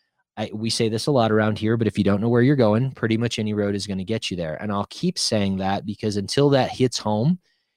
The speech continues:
and we don't have a target, that's the case.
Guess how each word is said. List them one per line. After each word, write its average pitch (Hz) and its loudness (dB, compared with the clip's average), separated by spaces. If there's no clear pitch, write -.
and 120 0
we 113 2
don't 120 0
have 120 -4
a 101 -2
target, 127 -2
that's 107 -6
the 107 -8
case. - -10